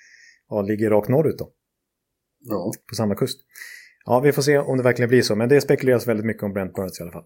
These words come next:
Speaker 1: Eh, från Saint Louis, en annan så här, som har varit mycket flyktrykten kring. Delvis på grund av att de tror att de kanske tappar honom gratis i expansionsdraften annars. Det är ju då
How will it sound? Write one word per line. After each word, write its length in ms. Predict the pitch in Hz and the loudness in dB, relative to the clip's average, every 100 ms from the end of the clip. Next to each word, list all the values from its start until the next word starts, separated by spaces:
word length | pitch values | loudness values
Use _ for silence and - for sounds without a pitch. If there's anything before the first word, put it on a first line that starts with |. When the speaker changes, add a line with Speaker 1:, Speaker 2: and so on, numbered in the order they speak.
| _ _ | _ _
Speaker 1:
Eh, 280 | 117 107 101 | -6 -4 -2
från 140 | 113 151 | 0 2
Saint 300 | 170 165 165 | 4 2 4
Louis, 580 | 180 220 214 202 - - - | 6 8 6 6 0 -8 -4
en 160 | 151 | 0
annan 320 | 156 156 170 160 | 2 2 0 -2
så 120 | 156 | -2
här, 160 | 143 135 _ _ _ _ | -2 -4 _ _ _ _
som 140 | - | -2
har 80 | 123 | 0
varit 80 | 131 | 0
mycket 260 | 131 123 | -4 -4
flyktrykten 1000 | - 143 - - - 131 135 143 - 139 | -2 -2 -4 -20 -6 2 2 0 -4 -4
kring. 380 | - 151 170 165 160 - 131 | 0 0 0 -4 -8 -8 0
Delvis 420 | 139 123 147 - | 2 2 0 -2
på 80 | 143 | 0
grund 260 | 139 135 | 0 2
av 120 | 127 | 0
att 160 | 117 117 | 0 -2
de 380 | 117 113 117 120 | -6 -6 -10 -8
tror 160 | - 117 | -4 -2
att 80 | 104 | -2
de 80 | 107 | -6
kanske 240 | 104 110 | -10 -8
tappar 280 | 113 107 113 | -8 -6 -6
honom 140 | 104 | -4
gratis 380 | 104 107 120 110 | -2 -2 -2 -4
i 20 | |
expansionsdraften 880 | 107 - 101 104 - - 110 - 107 | -6 -6 -6 -6 -10 -2 -2 0 -4
annars. 340 | 98 95 - - | -6 -8 -10 0
Det 80 | |
är 60 | 127 | 2
ju 140 | 131 | 4
då 260 | 120 120 104 | 2 0 -2